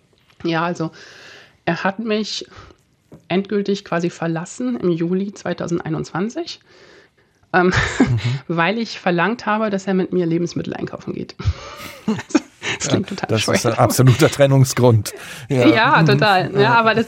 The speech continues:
Speaker 1: das ist, da merkt man, wie krank diese Menschen
Speaker 2: Mhm.
Speaker 1: sind. Das hat bei dem ausgelöst, also so einen Trigger ausgelöst, wo der dann dachte, "Äh, du kannst mich nicht zwingen." Äh, ne? Also dieses
Speaker 2: Mhm.
Speaker 1: krasse,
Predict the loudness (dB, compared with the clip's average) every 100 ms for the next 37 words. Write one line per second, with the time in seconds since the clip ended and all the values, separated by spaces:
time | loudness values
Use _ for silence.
0 | -4 -2 -2 -2 -4 0 4 4 2 0
1 | 0 0 -2 0 2 2 2 4 2 0
2 | -2 0 0 2 0 -2 -2 -2 0 -2
3 | -2 -2 2 2 2 -2 0 0 0 -4
4 | -4 -2 -2 -6 -10 -4 0 2 2 0
5 | -2 -6 -10 -6 -4 -4 -6 -6 -8 -8
6 | -8 -8 -10 -10 -10 -10 -8 -4 -4 -4
7 | -8 -8 -4 0 2 2 2 0 -2 -4
8 | -8 -4 0 0